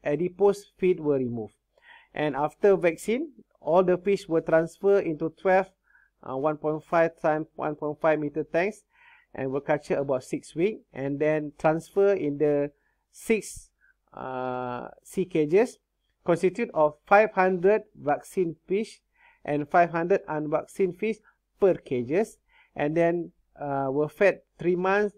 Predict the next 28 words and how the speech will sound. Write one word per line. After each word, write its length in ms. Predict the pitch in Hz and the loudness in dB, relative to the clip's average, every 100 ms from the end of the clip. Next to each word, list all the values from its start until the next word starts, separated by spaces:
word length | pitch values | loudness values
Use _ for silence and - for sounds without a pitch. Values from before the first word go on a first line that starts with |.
| - | -8
using 360 | 143 147 175 151 | -6 -2 -2 0
the 280 | 156 151 | 2 0
zero 300 | 139 180 190 | 0 2 2
point 260 | 180 165 165 | 0 -2 -4
six 400 | - 220 196 - - | -4 -6 -6 -16 -10
and 260 | 135 143 | -6 -6
zero 280 | 147 170 175 | -2 0 0
point 320 | 165 160 160 | -2 -2 -2
nine 320 | 170 185 214 - _ _ | -2 -2 -4 -10 _ _
phosphorus 500 | 151 - 156 151 139 | -6 -4 -2 -2 0
diet, 460 | 135 135 175 202 - _ _ _ _ - | 0 2 2 0 -4 _ _ _ _ -14
uh, 580 | 113 117 117 120 117 - - - - - _ _ | -10 -8 -8 -8 -10 -12 -14 -16 -20 -20 _ _
content 420 | - 165 170 180 | -4 -4 0 -2
of 240 | 151 147 - | 0 -4 -6
six 300 | - 180 147 | -6 -6 -4
gram 320 | 165 190 185 | 2 2 2
and 200 | 139 135 | -2 -4
nine 240 | 165 180 175 | -2 -2 0
gram 400 | 185 180 180 170 - | 2 2 0 -6 0
per 140 | 175 | 2
one 260 | 160 175 180 | 2 2 -2
kilo 320 | - 160 165 | -4 -2 -2
dry 240 | 139 127 | -2 -4
feed, 320 | 120 165 226 - _ _ _ _ | -4 -4 -4 -6 _ _ _ _
and 220 | - 151 | -4 0
then 240 | 175 170 160 | 0 0 -2
for, 300 | - 143 | -2 -2
uh, 40 | 147 | -2